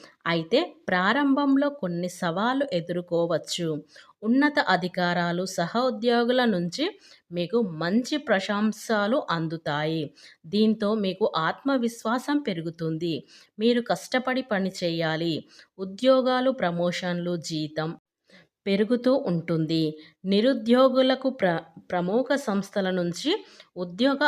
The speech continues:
ఆఫర్లు కూడా రావచ్చు. అయితే కొత్త ఒప్పందాలు, అవకాశాలపై సంతకం చేసేటప్పుడు చాలా జాగ్రత్తగా చేయండి.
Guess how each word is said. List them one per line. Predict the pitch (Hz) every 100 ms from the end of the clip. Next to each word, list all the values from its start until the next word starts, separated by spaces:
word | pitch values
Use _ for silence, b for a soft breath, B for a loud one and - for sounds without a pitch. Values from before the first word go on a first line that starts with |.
| -
ఆఫర్లు | 175 165 180 180 175
కూడా | 175 170 190
రావచ్చు. | 190 151 143 147 - 170 151 - B B -
అయితే | 214 214 233 233 -
కొత్త | 214 214 _ - 294
ఒప్పందాలు, | 185 - - 196 190 185 190 196
అవకాశాలపై | 170 165 165 160 160 170 165 160 254 403 b b b -
సంతకం | 214 214 240 277 294
చేసేటప్పుడు | 294 208 175 180 180 175 165 - 240
చాలా | - 165 160 151
జాగ్రత్తగా | 156 151 156 160 - 180 -
చేయండి. | 180 147 147 147 147